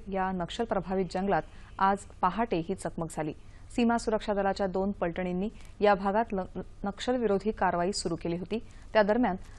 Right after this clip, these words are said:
दाट जंगलातल्या नदीजवळ सुरक्षा दल पोहोचलं असताना नक्षलवाद्यांनी अंदाधुंद गोळीबार सुरू केल्याची माहिती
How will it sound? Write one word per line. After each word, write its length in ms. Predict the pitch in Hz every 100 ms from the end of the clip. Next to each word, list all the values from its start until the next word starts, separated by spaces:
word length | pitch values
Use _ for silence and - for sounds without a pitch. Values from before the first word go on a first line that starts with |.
| - -
दाट 260 | 185 226 269 233
जंगलातल्या 420 | 202 190 190 202
नदीजवळ 480 | 214 170 196 185 180
सुरक्षा 440 | 202 180 185 -
दल 160 | 196 190
पोहोचलं 420 | - 170 165 175
असताना 360 | 165 - 202 156 -
नक्षलवाद्यांनी 600 | 180 - 220 214 190 196 226 - -
अंदाधुंद 460 | 202 208 240 226 233
गोळीबार 440 | 247 180 175 180
सुरू 220 | 190 180 175
केल्याची 360 | 170 165 -
माहिती 400 | 170 165 214 160